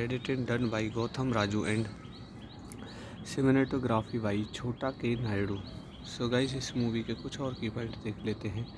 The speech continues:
Directed by वीवी Vinayak, screenplay by V Vinayak, story by V Vinayak, produced by मिलिंद सत्यनारायण रेड्डी, starring में आपको बता चुका हूँ।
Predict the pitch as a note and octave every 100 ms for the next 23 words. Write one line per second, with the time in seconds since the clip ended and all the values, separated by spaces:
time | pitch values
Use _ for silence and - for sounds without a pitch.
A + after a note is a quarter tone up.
0 | - - - - - - B2 C3 C3+ D3
1 | A#2+ A2 A2 G#2+ A#2+ A#2+ B2+ A#2+ A2 A2
2 | G#2+ A2 - - - C#3 C3 C3+ A2+ A2+
3 | A2+ A2 G#2+ A2+ C3 B2+ A2 G#2+ G#2+ A2
4 | - - - - A2 - C3+ C#3 C3 A#2+
5 | G#2+ G#2+ - - - - - - A#2 B2+
6 | C#3+ C3+ A#2 A2 A2+ A#2 - - - -
7 | - - - - - - - B2 C3+ C3
8 | B2+ B2+ A#2+ A#2+ A#2+ B2+ C#3 B2 - B2
9 | - - A#2 A#2+ A#2+ B2 B2+ A2+ G#2+ A2
10 | A2+ A#2+ A#2 - A#2 A2+ A2 G2+ G2+ -
11 | G2 G2+ A#2+ A#2 C3 A#2 A2+ B2